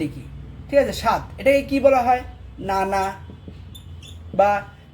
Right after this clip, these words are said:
সিচি, ঠিক আছে? ধরুন আমাদের একটা সংখ্যা দিয়ে দিল সিক্সটি থ্রি,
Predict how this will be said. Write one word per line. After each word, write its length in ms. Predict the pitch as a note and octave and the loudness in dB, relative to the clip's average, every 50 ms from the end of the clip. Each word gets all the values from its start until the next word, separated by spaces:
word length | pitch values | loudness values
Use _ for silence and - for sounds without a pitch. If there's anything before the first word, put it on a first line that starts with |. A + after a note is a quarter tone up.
| - - - | -12 -8 -4
সিচি, 420 | - A#3+ A#3+ - - - E3 C3+ - - - - - - | -2 -2 -2 -4 -6 -8 -10 -10 -10 -12 -16 -18 -12 -2
ঠিক 120 | D#4+ G4 C#4 F3+ | 2 2 4 4
আছে? 140 | - - - - - - - - - - - | 2 -2 -10 -14 -16 -16 -16 -16 -14 -6 -2
ধরুন 160 | D4+ F4 E4 D#4 D4 | 0 2 2 4 6
আমাদের 180 | D4+ D4+ D4+ D4 | 6 8 6 6
একটা 120 | D4 D4 C#4+ - | 4 2 0 0
সংখ্যা 220 | C#4+ C4+ C4+ D4 - | -2 0 0 0 2
দিয়ে 120 | C#4+ C4+ A#3+ | 2 0 0
দিল 100 | A#3+ B3 C4 C4 - - - | 0 0 -2 -2 -4 -8 -6
সিক্সটি 400 | C4 C4+ C4 - - - D#4+ F#4 A4 A4 - | -4 -4 -4 -6 -6 -4 -2 -2 -2 -4 -6
থ্রি, 160 | - A3 E3 | -4 -4 -4